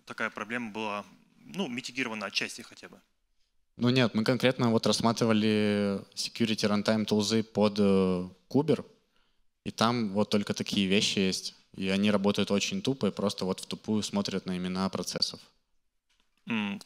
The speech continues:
Speaker 1: да, смотри, и второй вопрос, опять-таки по переименованию бинарей. А является ли это большой, ну, то, что Фалька что-то детектирует во время пентеста? Ведь пентест — это легитимная, а, операция, они обычно знают И Б,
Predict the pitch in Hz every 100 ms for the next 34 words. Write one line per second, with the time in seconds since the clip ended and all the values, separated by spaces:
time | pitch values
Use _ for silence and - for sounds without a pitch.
0 | - 104 90 113 101 - - 120 104 -
1 | 160 - _ - - 110 - - 107 -
2 | _ 110 110 110 107 104 95 98 107 151
3 | - - - 113 98 151 - 120 117 -
4 | 104 98 - _ _ _ _ _ - 110
5 | - 135 127 - - 156 139 - - -
6 | 147 156 - - 120 113 104 101 98 95
7 | 107 123 - - 156 120 - - 123 117
8 | 120 - 117 113 101 - 113 - 117 127
9 | 113 - 113 117 - 131 98 92 - -
10 | _ _ _ - 95 90 101 - 113 170
11 | - 113 101 107 101 101 110 101 95 98
12 | 92 101 104 156